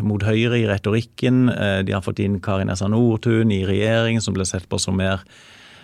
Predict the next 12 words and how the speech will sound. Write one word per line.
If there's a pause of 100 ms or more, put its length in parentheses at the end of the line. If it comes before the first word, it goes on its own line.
som
mer,
eh,
ja,
sentrumsorientert
i
forhold
til
enkelte
av
de
andre.